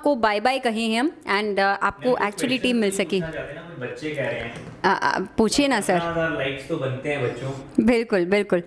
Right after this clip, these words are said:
Speaker 1: अच्छा सर, वापस आ जाइए, वो कह रहे हैं सौ, अ, ओके। और कोई सवाल पूछना चाहोगे बच्चों? Right, before we wrap up the show, या? Before we wrap up the show, हाँ, इस वीडियो के नीचे मुझे कमेंट चाहिए, "I am Neha Ma'am's Army because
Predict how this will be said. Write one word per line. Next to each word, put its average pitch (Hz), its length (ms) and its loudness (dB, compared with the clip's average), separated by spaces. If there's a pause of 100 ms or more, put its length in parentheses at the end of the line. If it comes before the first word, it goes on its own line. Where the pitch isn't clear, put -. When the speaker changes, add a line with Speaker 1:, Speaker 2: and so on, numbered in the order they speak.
(260)
Speaker 1:
अच्छा 240 220 4
सर, 269 220 4
वापस 233 340 2
आ 226 100 4
जाइए, 202 220 2
वो 233 100 2
कह 226 120 2
रहे 220 80 2
हैं 233 60 2
सौ, 220 240 2
अ, 196 1000 2
ओके। 196 220 0 (520)
और 285 180 4
कोई 403 160 4
सवाल 311 300 4
पूछना 320 400 4
चाहोगे 277 360 4
बच्चों? 277 340 2 (640)
Right, 254 260 2 (240)
before 262 420 4 (120)
we 269 180 2
wrap 208 500 2
up - 320 -2
the - 380 0
show, 226 640 2 (1000)
या? 285 200 2 (680)
Before 302 280 4
we 320 140 2
wrap 254 240 2
up 285 180 -2
the 294 160 2
show, 226 160 4
हाँ, 233 180 2
इस 254 140 -2
वीडियो 285 240 0
के 339 100 0
नीचे 311 220 0
मुझे 294 180 2
कमेंट 247 340 0
चाहिए, 247 280 0
"I 240 280 0
am 254 320 -2
Neha 226 300 -4
Ma'am's 220 220 -2
Army 208 440 0
because 214 1080 0